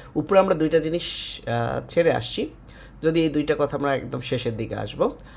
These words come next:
আচ্ছা, তাহলে এই সিকোয়েন্সটা মনে রাখলে দেখো প্রথমে গ্রীষ্ম, মানে সবগুলোতেই গ্রীষ্ম আছে, পরেরটাতে উপগ্রীষ্ম, আর শেষে দুইটাতে আছে নাতি নাতি।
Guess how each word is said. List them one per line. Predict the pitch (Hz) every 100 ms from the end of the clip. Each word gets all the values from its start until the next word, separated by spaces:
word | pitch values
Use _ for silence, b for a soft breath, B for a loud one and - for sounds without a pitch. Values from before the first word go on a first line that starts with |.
| B B B
আচ্ছা, | 120 120 117 120 - 117 117
তাহলে | - 139
এই | 160
সিকোয়েন্সটা | 165 160 180 175
মনে | 170 170
রাখলে | 170 170 175
দেখো | 160 160
প্রথমে | 151 156 156 131
গ্রীষ্ম, | 139 - - 247 - B B
মানে | -
সবগুলোতেই | 139 175 160 180 190 214
গ্রীষ্ম | 160 170 - 165 120
আছে, | 117 - - B B B
পরেরটাতে | 135 143 151 156 160
উপগ্রীষ্ম, | 156 175 165 175 - 254
আর | -
শেষে | - 143 143
দুইটাতে | 135 127 127
আছে | 127 175
নাতি | 165 123 123
নাতি। | 120 117 117